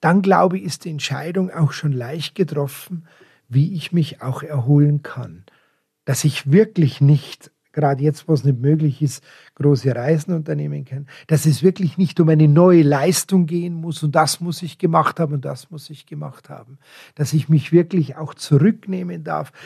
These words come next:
was diese Erwartungen an meinen Urlaub betrifft und dass ich einfach nur ich selbst sein darf.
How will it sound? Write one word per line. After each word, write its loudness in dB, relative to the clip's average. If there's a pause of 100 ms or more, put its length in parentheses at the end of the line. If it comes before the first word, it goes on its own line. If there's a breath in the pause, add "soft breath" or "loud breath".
(180 loud breath)
was -8
diese -4
Erwartungen 2
an -8
meinen -12
Urlaub 2
betrifft -8 (640 soft breath)
und -8
dass -10
ich -18
einfach -10
nur -12
ich -16
selbst -20
sein -20
darf. -20